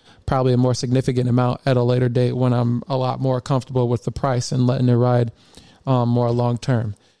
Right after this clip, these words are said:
So, just, you gotta have a plan in place. Same thing as, like, playing cards, um, especially when I, like, play tournaments. I always like to have, like, a plan in place. This is what I'm gonna do early, middle, and late stages, um, of the tournament, at least pregame. And then obviously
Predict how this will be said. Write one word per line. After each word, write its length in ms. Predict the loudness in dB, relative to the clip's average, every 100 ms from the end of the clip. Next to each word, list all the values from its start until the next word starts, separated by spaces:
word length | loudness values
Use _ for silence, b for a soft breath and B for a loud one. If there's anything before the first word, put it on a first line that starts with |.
| b b
So, 520 | -4 -2 0 -2 -4 -12 -20 _ _ _ _ _ _ _ _ _
just, 300 | -4 -4 -4
you 120 | -4
gotta 200 | -2 0
have 160 | 0 0
a 80 | -2
plan 300 | -4 -4 -4
in 80 |
place. 280 | -6 -10 -10
Same 360 | -8 -6 -6 -6
thing 180 | -4 -4
as, 140 | -4
like, 180 | -6 -4
playing 280 | -2 -2 -2
cards, 580 | -2 -2 -2 -4 -8 -8
um, 280 | -4 -4 -2
especially 420 | -2 -2 0 0
when 160 | 2
I, 60 | 2
like, 200 | 0 0
play 160 | -2 -2
tournaments. 520 | 0 0 2 0 0
I 40 |
always 300 | 0 0 0
like 220 | -2 -6 -4
to 80 |
have, 220 | -2 -2 -2
like, 160 | -6
a 40 | -6
plan 280 | -4 -2
in 80 | -2
place. 260 | -4 -6 -4
This 100 | -6
is 80 | -4
what 120 | -4
I'm 80 | -2
gonna 100 | 0
do 220 | 2 2
early, 480 | 2 2 2 0 -2 B B B 0
middle, 380 | 2 2 2
and 140 | 2 2
late 200 | 0 -2
stages, 720 | 0 0 2 0 -2 -2 -8 -8
um, 240 | -6 -6
of 80 | -6
the 80 | -6
tournament, 480 | -2 0 0 -4 -2
at 40 |
least 280 | -2 -2 -2
pregame. 500 | -2 0 0 -2 -2
And 100 | -4
then 160 | -4
obviously 640 | -2 -2 -2 -4 -2 -2